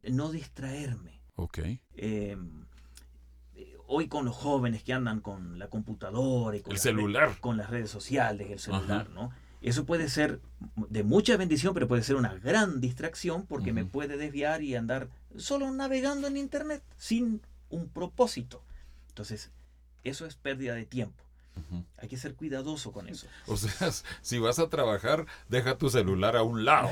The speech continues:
Speaker 2: ¿verdad? <laughs> Para que no te distraiga. Ajá.
Speaker 1: O, o si vas a trabajar con el celular,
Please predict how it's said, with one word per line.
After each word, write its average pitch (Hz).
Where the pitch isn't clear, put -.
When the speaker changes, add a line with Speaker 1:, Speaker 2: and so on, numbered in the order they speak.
Speaker 2:
¿verdad? 101
<laughs> -
Para 131
que -
no 185
te 156
distraiga. 147
Ajá. 113
Speaker 1:
O, 131
o 127
si 127
vas 151
a 170
trabajar 143
con 139
el 139
celular, 196